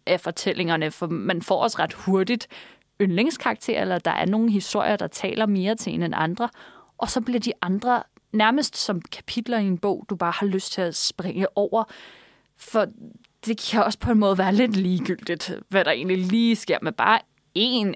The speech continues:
af søskende, hvis de tre andre betyder noget for en. Det bliver rigtig, rigtig fragmenteret at opleve alt det her. Det gør også, at det er svært at finde hoved og hale i ting, og man sidder også med en fornemmelse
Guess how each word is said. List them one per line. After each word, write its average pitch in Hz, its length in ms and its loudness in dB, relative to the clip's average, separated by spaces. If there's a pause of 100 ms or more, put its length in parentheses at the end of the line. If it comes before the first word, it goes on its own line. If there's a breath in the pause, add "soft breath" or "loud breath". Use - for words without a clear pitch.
af - 120 -2
søskende, 160 560 -4 (480 soft breath)
hvis 190 340 0 (120)
de 190 80 -2
tre 226 320 4
andre 196 460 2 (260)
betyder 175 440 0
noget 156 280 -4
for - 120 -6
en. - 240 -8 (520 loud breath)
Det 208 100 -2
bliver 165 220 0 (320)
rigtig, 214 420 -4
rigtig 190 460 -6 (140)
fragmenteret 170 1200 -4 (260)
at - 140 -6
opleve 185 520 -2
alt - 180 -10
det 160 100 -6
her. 143 180 -2 (640 loud breath)
Det 196 80 -2
gør 185 140 4
også, 220 220 2
at 202 60 -6
det 185 160 0
er 165 40 -2
svært - 520 -2
at 247 80 -8
finde 170 640 -4
hoved 170 320 -2
og 262 120 0
hale 208 340 -2
i 311 40 0
ting, 240 300 -4
og 208 80 2
man 180 300 0
sidder - 300 -2
også - 340 0
med 220 80 4
en 190 100 0
fornemmelse 196 600 -2